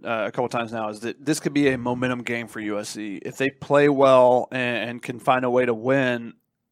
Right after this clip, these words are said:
I think that gives them, gives the buy-in to the team. Like, "Oh, okay, this is the team we can be," um, and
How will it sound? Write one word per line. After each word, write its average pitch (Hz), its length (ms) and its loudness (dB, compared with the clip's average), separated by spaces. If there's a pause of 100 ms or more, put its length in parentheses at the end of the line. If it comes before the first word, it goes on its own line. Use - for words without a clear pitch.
I 131 120 0
think 139 200 -6
that 131 180 -2
gives 131 320 -2
them, 127 520 -2 (280)
gives 156 220 0
the 143 100 0
buy-in 156 640 2 (180)
to 196 100 -2
the 185 80 0
team. 185 380 -4
Like, 101 180 -18
"Oh, 143 200 6
okay, 143 280 0
this 135 160 -4
is 139 60 -10
the 143 80 -2
team 143 200 -6
we 135 120 -2
can 127 180 -8
be," 135 460 2 (340)
um, 123 460 -2
and 131 500 -2